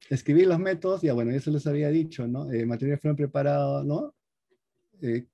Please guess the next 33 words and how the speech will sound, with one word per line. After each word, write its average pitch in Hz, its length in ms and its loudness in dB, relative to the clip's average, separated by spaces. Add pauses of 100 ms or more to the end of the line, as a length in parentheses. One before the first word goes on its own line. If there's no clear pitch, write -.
(160)
cómo 165 180 6
han 165 60 2
procesado 139 340 -2
sus 127 200 -6
datos, 165 480 -2
cómo 139 200 -4
han 120 60 -6
tenido 120 200 -2
sus 113 160 -6
datos, 160 340 0
o 120 80 -4
cómo 131 140 -2
han 131 80 -2
construido 131 480 0
sus, 110 320 -12
sus - 140 -14
proyectos, 151 580 0
etcétera, - 480 -6
¿no? - 180 -8 (720)
Hay 127 120 2
unos 147 280 6
tips, - 540 -6
¿no? - 240 -4 (240)
La 127 100 -2
met-, 120 240 0
los 139 160 2
métodos 175 340 0
son 165 240 0
quince 170 280 -2
por 156 180 -2
ciento 160 240 0
del 147 120 0
artículo, 185 920 -4